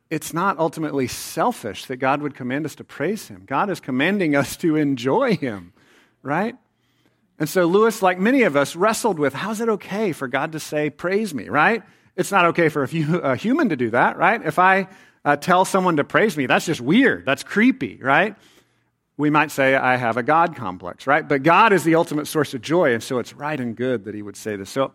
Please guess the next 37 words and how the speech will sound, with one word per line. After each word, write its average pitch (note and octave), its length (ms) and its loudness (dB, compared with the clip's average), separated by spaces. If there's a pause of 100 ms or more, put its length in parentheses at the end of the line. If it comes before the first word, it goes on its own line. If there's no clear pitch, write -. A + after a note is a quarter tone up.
let C#3+ 100 -2
me D#3+ 100 -2
go D3 160 -4
back C#3 200 0
to C3 60 -10
the B2+ 60 -6
quote. - 280 -8
C E3 100 2
S F3+ 140 0
Lewis F3 160 2
says, A#2+ 260 -2 (420)
"I D3+ 80 2
think G3 240 2
we A3+ 120 4
delight F3+ 460 4
to F3 100 0
praise G3 580 4
what F3 180 2
we E3 140 2
enjoy F#3+ 380 2
because E3+ 260 0
the D#3 80 -4
praise G#3 640 2 (420)
not F#3 240 2
merely G3 440 2
expresses, E3 1080 0 (340)
but G3 220 0
completes G3+ 560 -2
the G#3+ 120 -2
enjoyment. G#3 520 0 (320)
It F#3+ 160 2
is G#3 320 2
its G3 140 0
appointed F#3 440 0
consummation. D#3 800 -2 (480)
It E3+ 120 2
is F3 320 0